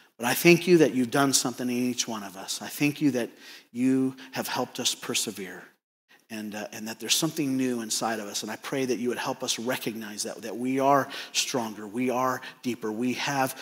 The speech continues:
some stories, and we are more mature, and we are more complete than we've ever been before. And Father, we look to Jesus when we go through difficult times.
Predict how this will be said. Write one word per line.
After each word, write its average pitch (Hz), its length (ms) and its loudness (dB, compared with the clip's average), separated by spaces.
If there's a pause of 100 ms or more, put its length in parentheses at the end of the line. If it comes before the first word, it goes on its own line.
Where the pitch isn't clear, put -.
(100)
some 123 220 -2
stories, 113 480 2
and 113 140 -6
we 120 140 0
are 117 120 0
more 127 400 -2 (280)
mature, 104 540 0 (540)
and 120 80 -8
we 113 100 -2
are 104 80 -6
more 117 280 0
complete 113 440 -4
than 107 160 -8
we've 101 160 -10
ever 107 200 -8
been 98 260 -14
before. 95 420 -16 (640)
And 110 100 -12
Father, 135 340 12
we 127 180 4
look 131 280 6
to 170 100 0
Jesus 123 520 0
when 113 160 -8
we 110 100 -6
go 123 200 2
through 151 200 2
difficult 139 460 -2
times. 107 500 -6